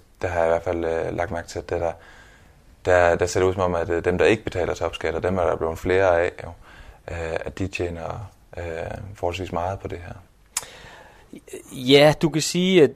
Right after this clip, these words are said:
Speaker 2: nu har topskat jo ikke noget med kapitalpension
Speaker 1: Nej.
Speaker 2: at gøre, og det har slet ikke noget med, med aldersopsparing at gøre. Men alligevel, så får det en betydning, fordi dem, der tidligere havde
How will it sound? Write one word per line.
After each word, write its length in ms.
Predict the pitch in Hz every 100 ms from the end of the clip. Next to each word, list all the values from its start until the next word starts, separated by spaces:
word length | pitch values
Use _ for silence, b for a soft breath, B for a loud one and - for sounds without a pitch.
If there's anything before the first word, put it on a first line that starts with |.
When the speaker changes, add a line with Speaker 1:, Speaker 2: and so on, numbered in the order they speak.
| -
Speaker 2:
nu 240 | 151 165
har 260 | 156 143 123
topskat 500 | - 143 - 151 131
jo 100 | 127
ikke 120 | 147
noget 180 | 123 135
med 100 | 131
kapitalpension 800 | 113 110 127 - 139 123 127 -
Speaker 1:
Nej. 80 |
Speaker 2:
at 60 | 120
gøre, 380 | 110 110 117 120
og 420 | 120 107 117 -
det 80 | 113
har 40 |
slet 260 | 110 151 165
ikke 160 | 123
noget 220 | 117 113 120
med, 460 | 113 104 104 107
med 280 | 117 113 104
aldersopsparing 760 | - 131 135 127 117 123 117 123
at 80 | 117
gøre. 240 | 113 117 - b b b
Men 240 | 135 139 151
alligevel, 640 | 151 151 208 254 175 135 139 - _ _ _
så 160 | - 175
får 300 | 160 165 165
det 160 | 170 160
en 160 | 139
betydning, 520 | 131 127 156 156 143
fordi 220 | - 147 156
dem, 280 | - 180
der 160 | 214 190
tidligere 640 | 151 - 220 220 208 165
havde 400 | 123 123 139 175